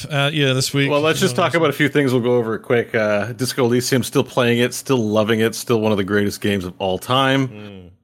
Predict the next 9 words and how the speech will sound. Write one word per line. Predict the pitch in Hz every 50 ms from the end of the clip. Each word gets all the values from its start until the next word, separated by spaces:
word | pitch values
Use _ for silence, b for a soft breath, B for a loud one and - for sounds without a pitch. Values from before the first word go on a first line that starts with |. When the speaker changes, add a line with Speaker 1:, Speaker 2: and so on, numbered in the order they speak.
| _ _ _ -
Speaker 2:
Um, | 98 101 104 101 101 101 101 104 - -
I | 95 101
just | 98 - -
wanna | 113 104 95
tell | - - 120 104
you | 104 107
guys, | 101 107 101 101 101 104 101 98 - - -
like, | 107 98 95 - -
my, | 104 104 101